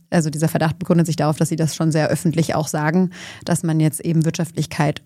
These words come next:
vor Klimaschutz priorisieren müsse. Äh, das hat sowohl Friedrich Merz als auch Frau Reiche schon mehrfach betont.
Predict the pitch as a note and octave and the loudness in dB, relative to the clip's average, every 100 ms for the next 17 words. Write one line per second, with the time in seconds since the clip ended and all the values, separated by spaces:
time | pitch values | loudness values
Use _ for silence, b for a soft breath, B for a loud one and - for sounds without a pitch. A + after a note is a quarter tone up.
0 | - - - E3 D#3+ D#3 D#3 b b - | -16 -12 0 4 6 4 0 b b -4
1 | F3 D#3+ D3+ - D3+ - - - b b | 2 2 2 -4 -8 -8 -12 -16 b b
2 | b - F3 D#3+ C#3+ D#3 C#3 C#3 - _ | b 2 4 4 2 2 2 0 -6 _
3 | - E3+ - E3 C#4 - B B B E3+ | 0 2 2 -4 -6 -8 B B B 0
4 | D3+ D3 D#3+ C#3 D3 - - D3 D#3+ D3 | 2 0 -4 -2 -2 -2 -2 0 2 2
5 | D3 - - - - D3 D3+ D3+ E3 - | 0 -4 -8 -10 -2 -2 0 -2 -2 -2
6 | D3 C#3+ D#3 - D3+ - - - F#3+ G#3+ | 0 2 2 2 -2 -2 -10 0 4 4
7 | A3 | 2